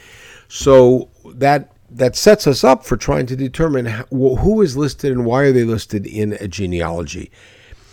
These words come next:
"Shmona Ela Yalda Milka Lenachor Achi Avraham." And now to close off this passage of four psukim,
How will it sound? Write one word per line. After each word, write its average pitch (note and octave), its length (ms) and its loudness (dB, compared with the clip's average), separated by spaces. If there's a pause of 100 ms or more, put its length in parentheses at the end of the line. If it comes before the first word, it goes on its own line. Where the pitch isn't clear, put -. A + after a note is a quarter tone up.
(220)
"Shmona F3 460 4
Ela F3 220 8
Yalda B2+ 500 4
Milka G#2 280 -2
Lenachor D3+ 720 0
Achi - 240 -4
Avraham." G2 640 -2
And G2+ 140 -6
now A#2+ 160 -2
to - 120 -10
close D3+ 480 -4
off D3 640 -2
this G#2+ 380 -6
passage A2 640 -4
of F#2+ 400 -6 (180)
four - 320 -6
psukim, G2+ 640 -6